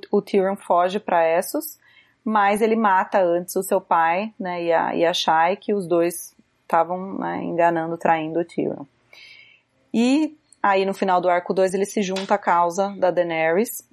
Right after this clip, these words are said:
após ser capturado pelo, pelo Jorah. E no final, agora nas últimas temporadas, a gente vê o Tyrion,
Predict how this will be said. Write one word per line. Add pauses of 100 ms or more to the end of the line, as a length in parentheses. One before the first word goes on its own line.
após
ser
capturado
pelo,
pelo
Jorah. (1400)
E
no
final,
agora
nas
últimas
temporadas,
a
gente
vê
o
Tyrion,